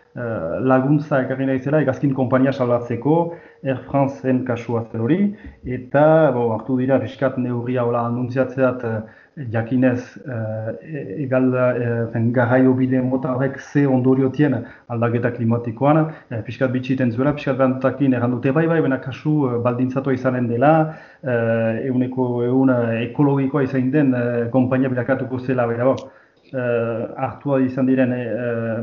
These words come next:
bal-, eman diren baldintzak itxuraz ez dute bate norabide hortan ezartzen,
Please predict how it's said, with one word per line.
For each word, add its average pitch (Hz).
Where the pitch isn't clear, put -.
bal-, 135
eman 143
diren 135
baldintzak 131
itxuraz 135
ez -
dute -
bate 131
norabide 117
hortan 107
ezartzen, 180